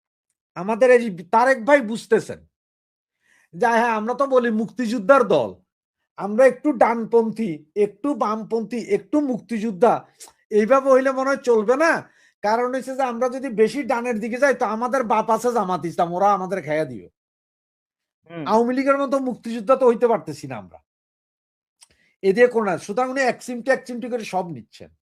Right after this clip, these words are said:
Speaker 1: এবং দেখবা, উনি এই অল্প কিছুদিনের ভিতরে কি বলবে জানো? যে, "বাংলাদেশ স্বাধীন করার ক্ষেত্রে যাদের অবদান আছে, ওনাদেরকে ছোট করবেন না, প্লিজ।" সরোয়ার্দী, ভাসানী, সরোয়ার্দী,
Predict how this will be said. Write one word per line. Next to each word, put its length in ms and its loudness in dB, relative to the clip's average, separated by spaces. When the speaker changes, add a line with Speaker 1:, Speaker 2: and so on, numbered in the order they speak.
Speaker 1:
এবং 320 -2
দেখবা, 640 4
উনি 240 -4
এই 280 0
অল্প 380 8
কিছুদিনের 460 -4
ভিতরে 220 -4
কি 140 -6
বলবে 200 -2
জানো? 260 4
যে, 100 2
"বাংলাদেশ 640 4
স্বাধীন 460 -4
করার 380 4
ক্ষেত্রে 400 2
যাদের 460 6
অবদান 420 2
আছে, 340 4
ওনাদেরকে 580 2
ছোট 260 0
করবেন 420 2
না, 180 0
প্লিজ।" 320 -2
সরোয়ার্দী, 800 4
ভাসানী, 640 0
সরোয়ার্দী, 720 2